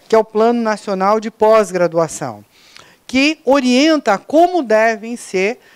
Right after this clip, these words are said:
como deve ser a pós-graduação brasileira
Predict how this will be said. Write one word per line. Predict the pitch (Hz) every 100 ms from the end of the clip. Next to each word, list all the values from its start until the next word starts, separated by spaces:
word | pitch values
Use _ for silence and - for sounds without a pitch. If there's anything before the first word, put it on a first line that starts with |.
| _ _
como | 247 247
deve | 233 277
ser | 254 -
a | 214
pós-graduação | - 240 254 202 190 185 175 170 - 175
brasileira | 170 170 160 151 151 180 277